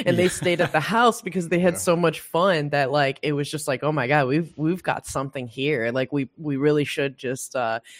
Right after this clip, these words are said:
Speaker 1: keep trying to do this and, like, organize this with the community." Um, and then, of course, covid hit. <laughs> So,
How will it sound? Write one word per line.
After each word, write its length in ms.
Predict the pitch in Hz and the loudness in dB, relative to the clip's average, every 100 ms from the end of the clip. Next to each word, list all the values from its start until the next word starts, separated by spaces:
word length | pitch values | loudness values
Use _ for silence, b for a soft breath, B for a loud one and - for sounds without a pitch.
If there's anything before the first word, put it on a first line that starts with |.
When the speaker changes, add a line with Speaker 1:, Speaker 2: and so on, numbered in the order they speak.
| B - | B -10
Speaker 1:
keep 180 | 165 160 | -8 -4
trying 320 | 147 139 143 | -2 0 -2
to 80 | 143 | -6
do 280 | 131 131 117 | -4 -4 -2
this 460 | 139 170 143 - | 0 2 2 -2
and, 80 | 139 | -8
like, 160 | 117 - | -8 -4
organize 480 | 135 123 120 113 - | -4 -2 -4 -4 -4
this 240 | 143 - | -6 -6
with 100 | 139 | -14
the 80 | 123 | -14
community." 720 | - 127 165 143 131 131 135 - b b b b | -10 -6 -4 -4 -4 -6 -8 -14 b b b b
Um, 480 | 127 127 127 123 131 | 0 2 0 -2 -4
and 160 | - 135 | -4 -2
then, 140 | 131 | -2
of 140 | 123 - | -4 -4
course, 240 | 127 127 | -4 -2
covid 340 | - 123 101 117 | -2 -2 -2 -6
hit. 260 | 120 71 | -4 -2
<laughs> 680 | 233 - 202 349 330 311 311 | -2 -2 2 6 8 8 4
So, 680 | - 254 - 262 247 247 | 2 4 6 8 8 6